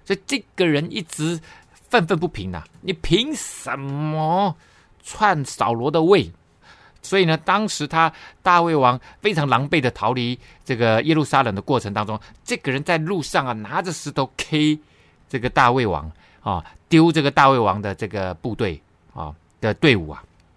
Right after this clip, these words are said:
当时他们很想把他杀了，但是大卫王饶他一命。他说：“这可能是上帝要他来，故意来羞辱我的啊，我就让他羞辱吧，这样上帝说不定看我可怜啊，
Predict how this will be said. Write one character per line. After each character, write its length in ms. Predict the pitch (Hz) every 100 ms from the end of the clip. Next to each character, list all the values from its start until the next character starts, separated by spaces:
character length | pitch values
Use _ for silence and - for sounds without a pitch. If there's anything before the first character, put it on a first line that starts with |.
| _ _ -
当 160 | 160
时 80 | 147
他 100 | 170
们 100 | 135
很 80 | 151
想 180 | 147 110
把 100 | 117
他 80 |
杀 280 | 127 - 151
了， 160 | 127 78
但 100 | -
是 80 | 135
大 160 | 131 135
卫 60 |
王 160 | 120 107
饶 140 | 95
他 160 | 110 117
一 40 |
命。 140 | 110 107
他 100 | 123
说 140 | 131 - - -
：“这 100 | 170
可 120 | 120
能 120 | 131
是 200 | 135 151 - -
上 260 | - 160
帝 160 | 165 156
要 160 | 147
他 180 | 131 139
来， 160 | 131 113 - -
故 160 | 175 147
意 80 |
来 100 | 120
羞 240 | 117 - 131
辱 220 | 110 110
我 160 | 92 71
的 100 | - - - - - _ _ _ -
啊， 140 | 87
我 140 | 82
就 100 | 117
让 140 | 175 160
他 100 | 151
羞 220 | - 139
辱 120 | 110
吧， 140 | 85 85
这 120 | 156
样 80 | 139
上 200 | - 139
帝 80 | 131
说 160 | 135
不 60 | 123
定 80 | 120
看 180 | -
我 80 | 110 101
可 180 | -
怜 260 | 92 73
啊， 80 | 80